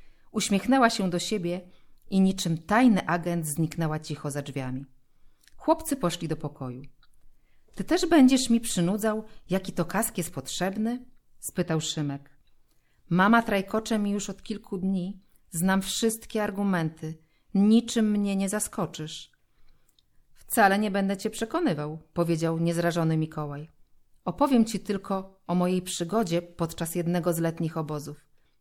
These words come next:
Wiesz, że rodzice zawsze zabierali mnie i siostrę na obozy sportowe, które sami organizowali. Przyniosą napoje i chipsy", przerwał mu drwiąco Szymek, ale Mikołaj jakby nie słyszał żartu kolegi. Kilka lat temu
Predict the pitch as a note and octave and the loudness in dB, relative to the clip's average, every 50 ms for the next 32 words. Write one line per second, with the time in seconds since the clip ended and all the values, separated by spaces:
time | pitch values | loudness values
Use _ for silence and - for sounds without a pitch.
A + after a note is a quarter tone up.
0 | _ _ _ _ _ - D#3+ G#3 B3+ A#3 G3 F3+ F3 F3 G3 F#3+ F#3 F#3 F#3 F#3+ | _ _ _ _ _ -4 2 6 6 6 6 4 0 4 4 6 6 6 4 2
1 | A#3+ B3 - G3 F3+ G#3 D4+ F4 E4+ - - - E3 E3 E3+ - _ - E3+ F3+ | -2 0 0 -2 2 2 2 0 0 -4 -6 -4 -4 -4 -4 -6 _ -8 -2 -2
2 | G#3 F3+ G3 G3 G3 G3 F#3+ F#3+ F#3+ F#3+ F#3+ F#3+ G3 - - F#3 - F#3+ F#3 F#3 | 0 2 4 4 4 6 4 4 4 2 2 2 0 -2 -4 -4 -2 -2 -4 -4
3 | F#3 - - F#3+ F#3+ G3 F#3+ - G#3+ G#3+ C4 A#3+ F3 E3+ D#3+ - - F3 E3 E3 | -4 -4 -2 0 2 2 2 0 0 2 2 0 0 0 -4 -4 -4 -4 -4 -2
4 | - D#3+ D3+ D3+ D#3 D#3 D#3 - _ - _ _ _ _ - - G3 G3 F#3+ F#3+ | -4 -4 -4 -4 -6 -8 -8 -14 _ -20 _ _ _ _ -6 0 2 2 2 2
5 | - G3+ F3+ F3+ F3+ F3 D#3 E3 E3+ F3 E3+ E3+ E3+ D#3+ E3 E3 D#3 D3+ D3 C#3+ | 2 2 2 2 2 0 0 -2 0 0 0 0 -2 -2 -2 -2 -2 -2 -4 -4
6 | C#3 C#3+ D3+ _ _ _ _ - - - - - _ _ - - - - A#3 A3+ | -8 -10 -12 _ _ _ _ -20 -20 -20 -20 -20 _ _ -16 -12 -4 2 4 6
7 | B3+ C4 B3+ B3+ A#3 A3+ A3 G#3+ A3 A3 G#3 G#3 G3+ G3 A3 A3 - - G#3+ E3 | 6 6 6 4 4 4 4 4 4 2 2 2 2 0 0 -2 -4 -4 -6 -6
8 | - - - D3+ D3+ D#3 - - - - - - - - - - - - - G#3+ | -6 -8 -6 -6 -8 -8 -10 -18 -20 -20 -20 -20 -20 -20 -20 -18 -10 -2 4 4
9 | A3 F#3+ F3 F3+ E3+ E3 E3+ E3 E3 E3 E3+ E3+ E3 D#3+ D#3+ E3+ D#3+ - - E3 | 4 6 6 4 4 4 2 2 2 2 2 2 0 0 -2 -4 -6 -4 -4 -4
10 | D#3 D3+ D3+ D3+ - - - - - - - - - - - F3+ F#3+ F#3+ F#3 F#3 | -4 -4 -4 -8 -10 -18 -20 -20 -20 -16 -14 -14 -14 -4 0 4 4 6 6 4
11 | F3+ F#3 - D#4+ A#3 F3 E3 E3+ F3+ F3+ - - - F3+ F#3+ F3 E3+ F3+ F3+ F3+ | 2 2 2 2 4 4 4 2 0 -2 -8 -6 0 0 0 2 2 0 0 0
12 | F3+ F3+ - F#3+ F#3 - F#3 F3 E3 F3 E3+ E3 E3 - E3 - - E3 D#3 D3 | 0 0 -2 -2 -2 0 0 2 4 4 2 2 2 -4 -10 -6 -4 -4 -4 -4
13 | D3 C3 B2 - - - _ _ _ _ - - - _ _ - - - - - | -4 -8 -10 -14 -20 -20 _ _ _ _ -20 -20 -20 _ _ -18 -16 -16 -16 -18
14 | - - - _ _ _ - A3+ A#3+ - E4 B3+ G#3+ F3 - - - - E3+ D#3+ | -20 -20 -20 _ _ _ -2 -2 0 2 2 2 2 2 -2 -4 -4 -2 0 0
15 | D#3 D3+ D#3 F3+ | 0 -2 -4 -6